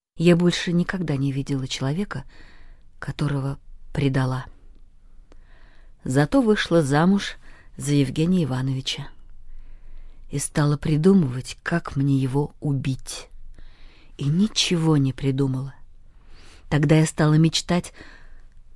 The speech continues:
чтобы папа умер. Вы знаете, я так его люблю,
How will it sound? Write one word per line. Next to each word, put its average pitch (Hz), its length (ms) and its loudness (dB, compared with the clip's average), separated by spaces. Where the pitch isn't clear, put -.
чтобы 139 320 -6
папа - 460 -2
умер. 156 440 -4
Вы 147 200 6
знаете, 202 440 6
я 156 60 0
так - 300 -4
его 160 180 -2
люблю, 175 440 0